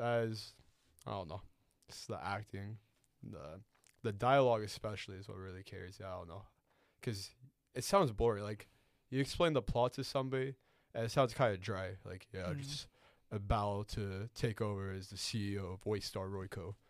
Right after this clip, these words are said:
Speaker 1: That doesn't sound too interesting. But it's really the dialogue and the performances from these actors that carry this show. And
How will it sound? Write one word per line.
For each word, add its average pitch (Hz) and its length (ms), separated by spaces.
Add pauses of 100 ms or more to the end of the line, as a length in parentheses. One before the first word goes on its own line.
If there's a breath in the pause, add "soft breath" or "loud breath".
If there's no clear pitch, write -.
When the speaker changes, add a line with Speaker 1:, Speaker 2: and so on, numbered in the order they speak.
(300)
Speaker 1:
That 113 180
doesn't 113 240
sound 98 260
too 92 220
interesting. 95 580 (500)
But 98 300
it's 101 220
really 120 220
the 104 120
dialogue 98 600 (400)
and 107 140
the 98 40
performances 104 680
from - 140
these 101 180
actors 98 400
that 101 160
carry 95 300
this 95 140
show. 95 320
And 98 120